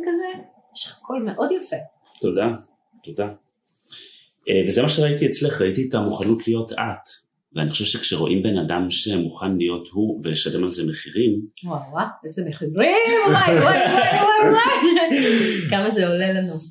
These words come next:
Speaker 2: וכמו שאמא שלי תמיד אומרת, המחירים של להיות אני הם תמיד הכי פחותים. המחירים הכי גבוהים, תמיד זה לא להיות אני.
Speaker 1: נכון.
Speaker 2: אה, אז, אה, נתת לי השראה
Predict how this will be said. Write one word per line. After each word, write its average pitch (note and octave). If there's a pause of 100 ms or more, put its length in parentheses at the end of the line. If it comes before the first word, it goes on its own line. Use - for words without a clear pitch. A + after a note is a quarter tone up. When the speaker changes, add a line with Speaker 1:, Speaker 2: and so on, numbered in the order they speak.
Speaker 2:
וכמו A#2
שאמא A#2+
שלי A2
תמיד G#2
אומרת, G#2
המחירים A2+
של C3
להיות G#2+
אני G#2+
הם G#2+
תמיד A#2+
הכי B2+
פחותים. G#2 (280)
המחירים G#2
הכי C#3
גבוהים, F3+ (720)
תמיד C#3 (380)
זה E2+
לא F#2
להיות F2
אני. E2 (140)
Speaker 1:
נכון. F3 (880)
Speaker 2:
אה, E2+
אז, D#2
אה, E2
נתת E2
לי A#2+
השראה -